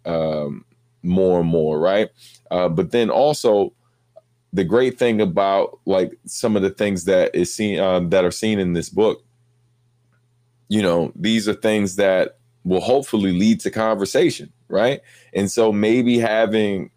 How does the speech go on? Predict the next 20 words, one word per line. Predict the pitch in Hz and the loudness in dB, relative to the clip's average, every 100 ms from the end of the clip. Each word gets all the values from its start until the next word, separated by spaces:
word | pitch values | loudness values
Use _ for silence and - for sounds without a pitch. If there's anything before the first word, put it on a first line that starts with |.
| _ _ _ _ | _ _ _ _
maybe, | 92 113 117 113 110 107 76 | -2 2 2 2 2 0 0
you | 107 | 0
know, | 101 98 95 | 2 2 0
these | 90 104 98 | 0 -2 -2
lines | 98 101 104 104 98 90 | -2 0 0 0 -2 0
that | 95 90 | 2 4
aren't, | 92 92 - _ | 2 0 -2 _
like, | 90 85 - | -4 -4 -4
spelled | - - 107 101 95 85 | -12 -2 2 2 2 0
all | 90 95 95 | 2 4 2
the | 90 | 2
way | 87 90 87 | 2 2 0
out | 85 92 - | 0 -2 -2
in | 85 | -8
terms | - 92 87 82 | -4 -2 -2 -4
of | 85 76 | -8 -4
what | 85 90 | -2 -2
the | 98 98 | -2 -2
exact | 78 80 95 92 82 - | -4 -6 -4 -4 -6 -6
meaning | 95 95 90 82 | -4 0 -2 -4